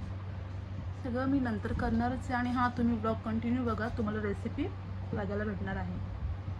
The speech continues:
अच्छा, काय झालं? हे बघा लिपस्टिक तुम्हाला बघायची गाईस. दाखव बेटा, हात दाखव, दाखव हात, दाखव हात, हात दाखव ना, हात दाखव. हे बघा अजून कुठे गेला? पायाला पण लावले, सगळीकडे लावले.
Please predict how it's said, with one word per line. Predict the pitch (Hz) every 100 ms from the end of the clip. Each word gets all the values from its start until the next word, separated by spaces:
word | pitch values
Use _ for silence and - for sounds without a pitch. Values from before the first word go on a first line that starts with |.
| -
अच्छा, | - 226 202 202 - - - -
काय | 240 247
झालं? | 233 220 226
हे | 220
बघा | 233
लिपस्टिक | 240 220 - 220 -
तुम्हाला | 226 220
बघायची | 214 208 220 254
गाईस. | 240 226 - - - - - -
दाखव | 240 294 415
बेटा, | 392 330
हात | 254 240
दाखव, | 277 359 - - 226
दाखव | 262 311
हात, | 269 - - -
दाखव | 277 392
हात, | 330 339 - 285
हात | 277
दाखव | 349 359
ना, | 403 359 - - - - - - -
हात | 240 208
दाखव. | 190 196
हे | 220
बघा | 185 180 - - - - - - - - -
अजून | 220 240
कुठे | 320 311
गेला? | 294 247 - - - - - - - -
पायाला | 240 240 233
पण | 240
लावले, | 220 190 180 -
सगळीकडे | 254 202 220 240 220
लावले. | 202 180